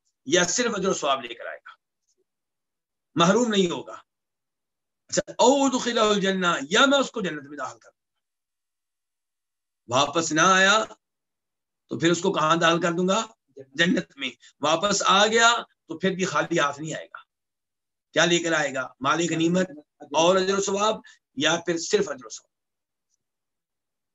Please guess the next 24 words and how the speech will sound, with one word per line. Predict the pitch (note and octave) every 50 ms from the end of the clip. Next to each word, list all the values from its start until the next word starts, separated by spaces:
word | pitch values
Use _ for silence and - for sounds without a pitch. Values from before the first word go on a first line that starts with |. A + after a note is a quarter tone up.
| _ _ _ _ _ _ _ _ _ _ _ _ _ _ -
تو | A#2+
یعنی | A#2 B2+ C#3+ D3 C3+
کہ | B2+ - C#3+ C#3+ D3 D3 D3+ D3+ D#3 _ _ -
آپ | C3 D3 D3 C#3+ D3+ D3
اس | D3+ C#3 -
سے | D3+
اندازہ | C#3 C3+ C3 C3 D3
لگا | D3 C#3 B2+ B2+ B2+
سکتے | - - C3 B2+ - C#3
ہیں | C#3 D3 D#3 D#3+
کہ | C#3+ D3
جہاد | C3+ C3+ B2+ A#2+ B2+ C3+ D3 C3 -
کے | C#3+ B2+
کتنے | - B2+ C3+ D3+ E3 F3
فضائل | D#3+ - _ - - B2+ G#2+ G2+ F#2 D#2+ D#2+
ہیں۔ | - _ _ _ _ _ _ _ _ _ _ _ _ _ _ _ _ _ _ _ _ _ _ _ _ _ _ _ _ _ _ _ -
پھر | C3+ C#3 C3
ترجمہ | C#3 C3+ C3+ C3+ C3+ C3+ C3
سن | B2+ - C3+ C3
لیں۔ | C3 C#3 D#3+ E3+ - _ _ _ _ _ _ _ _ _ _ _ _ _ _ _ _ _ -
انتدب | D#3+ E3 E3+ E3+ D#3+ E3 D3 D3+ D3 C#3+
اللہ | C#3+ C#3+ C#3 C#3 D3+ D#3+ D3+ D3+
لمن | C#3+ C#3 C#3 C#3 C#3 C#3
خرج | C3 - C3+ C#3 C#3+ C3+